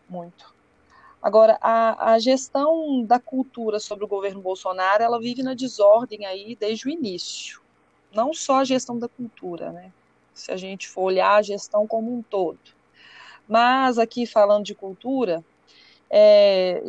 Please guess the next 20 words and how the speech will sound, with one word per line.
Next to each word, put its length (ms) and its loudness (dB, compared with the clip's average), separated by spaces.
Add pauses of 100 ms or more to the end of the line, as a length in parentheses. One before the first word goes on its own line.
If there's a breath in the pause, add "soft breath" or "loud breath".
(200)
tem, 220 -2
tem 220 -2
tido 180 -6
esse 160 -4
movimento 560 -4
muito 140 -8
bacana, 540 -2
as 100 -8
vaquinhas, 760 -4
doações, 720 -2
elas 180 -4
têm 120 -16
salvado 440 -2
muitos 420 -8
artistas 1080 -6 (720 soft breath)
que, 600 -10 (240)
que 100 -20
sobrevivem 880 0 (800)
exclusivamente 840 -4
da, 340 -2